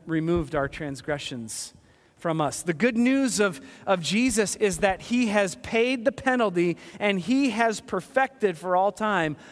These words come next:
those who believe in his name, which means God looks at you and all he sees is Christ. When we die and we stand before God,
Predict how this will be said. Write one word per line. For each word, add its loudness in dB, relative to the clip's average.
those 2
who -2
believe -2
in -10
his -10
name, -14
which -10
means -2
God 2
looks -4
at -2
you 0
and -10
all 0
he -8
sees -8
is -16
Christ. -18
When -4
we 2
die 4
and -2
we -2
stand -2
before -2
God, 2